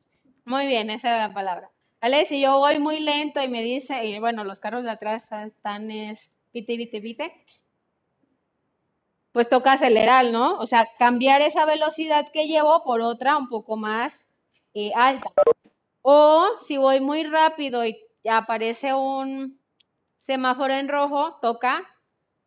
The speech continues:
pararse o ir desacelerando. Entonces hay un cambio también de velocidad. Iba, no sé, a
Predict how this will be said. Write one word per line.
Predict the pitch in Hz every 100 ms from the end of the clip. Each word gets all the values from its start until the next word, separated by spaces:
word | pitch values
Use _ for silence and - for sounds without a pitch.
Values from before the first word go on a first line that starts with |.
| _ _ _ _ _ _ _ _ -
pararse | 233 226 233 254 285 294
o | - 240 240
ir | 247 269
desacelerando. | 240 254 254 233 247 226 220 269 277 214 180 _ _ _ _
Entonces | 233 254
hay | 262 247
un | 247 247
cambio | 254 254 269
también | 247 233 233 240 262
de | 262
velocidad. | 220 208 202 - 220 220 208
Iba, | 208 233 262
no | 254 233 226
sé, | 240 220
a | 190